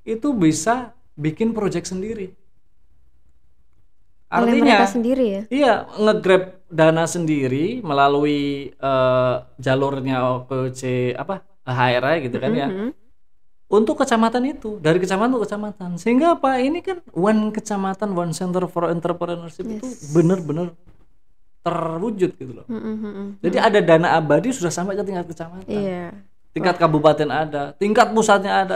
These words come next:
Speaker 1: Waduh, udah keren banget itu.
Speaker 2: Mantap, mantap.
Speaker 1: Insya Allah ya.
Speaker 2: Mm-hmm.
Speaker 1: Demikian kurang lebih, eh, bincang-bincang kita dengan, apa namanya, hmm, tema wakafpreneur.
Speaker 2: Wakaf.
Speaker 1: Mudah-mudahan kita akan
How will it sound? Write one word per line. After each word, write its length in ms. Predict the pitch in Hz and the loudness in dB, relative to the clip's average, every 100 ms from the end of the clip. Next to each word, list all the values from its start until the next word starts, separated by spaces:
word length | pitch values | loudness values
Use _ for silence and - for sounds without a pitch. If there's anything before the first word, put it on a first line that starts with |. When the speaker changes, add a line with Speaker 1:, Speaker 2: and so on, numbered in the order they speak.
| - | -2
Speaker 1:
Waduh, 640 | 156 147 139 131 127 123 - - | -2 -2 -6 -6 -6 -6 -10 -16
udah 160 | 135 123 | -12 -10
keren 320 | - 135 127 | -8 -6 -4
banget 260 | 123 120 | -4 -6
itu. 60 | 110 110 110 - - - - | -8 -12 -18 -20 -20 -20 -16
Speaker 2:
Mantap, 280 | - 190 - | -14 -12 -12
mantap. 240 | - - | -12 -8
Speaker 1:
Insya 160 | 135 120 | -4 -2
Allah 200 | 123 107 | -2 -4
ya. 160 | 123 160 - - | -4 -4 -8 -12
Speaker 2:
Mm-hmm. 300 | 208 220 220 302 | -8 -6 -6 -10
Speaker 1:
Demikian 560 | 302 143 135 143 185 226 226 | -6 -4 -4 2 4 4 2
kurang 260 | 220 170 151 139 | -2 0 0 0
lebih, 240 | 147 160 - - | -4 -6 -10 -18
eh, 480 | 127 127 120 117 113 107 | -8 -6 -4 -6 -10 -10
bincang-bincang 520 | 123 120 117 123 120 | -10 -8 -8 -8 -10
kita 240 | 120 120 139 | -12 -12 -10
dengan, 400 | 131 120 110 110 - - - - | -10 -10 -12 -14 -18 -20 -20 -20
apa 320 | 113 110 117 | -20 -18 -14
namanya, 840 | 131 117 110 101 101 127 143 156 156 - - | -12 -12 -14 -16 -10 -8 -8 -10 -16 -20 -18
hmm, 600 | 120 117 113 107 107 - | -14 -12 -12 -16 -16 -8
tema 760 | 123 117 113 110 107 104 98 - | -6 -4 -4 -4 -6 -10 -14 -14
wakafpreneur. 720 | 113 120 117 107 101 117 139 | -14 -12 -14 -14 -16 -12 -12
Speaker 2:
Wakaf. 100 | 147 | -12
Speaker 1:
Mudah-mudahan 440 | 127 123 123 139 | -10 -8 -8 -8
kita 320 | 139 123 113 110 | -10 -10 -10 -10
akan 320 | 117 113 107 | -14 -14 -18